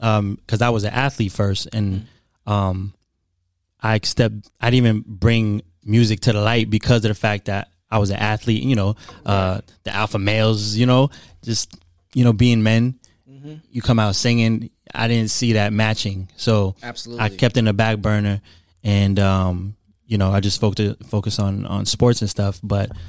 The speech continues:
Speaker 1: it was a, a hidden, um, talent that I had that nobody knew that I had until I was like, "You know what? I'm, I'm doing this," you know what I mean?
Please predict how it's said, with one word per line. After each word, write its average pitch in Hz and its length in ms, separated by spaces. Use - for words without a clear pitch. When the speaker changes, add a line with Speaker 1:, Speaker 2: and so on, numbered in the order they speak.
Speaker 1:
it 110 80
was 101 180
a, 98 300
a 104 100
hidden, 101 460
um, 98 480
talent 107 360
that 104 100
I 98 100
had 95 300
that 98 160
nobody 101 340
knew 101 320
that 104 120
I 98 40
had 95 280
until 98 500
I 104 80
was 98 120
like, 101 140
"You 107 80
know 107 100
what? 101 280
I'm, 104 260
I'm 104 160
doing 110 240
this," 95 240
you 101 60
know 101 80
what 101 60
I - 20
mean? 107 180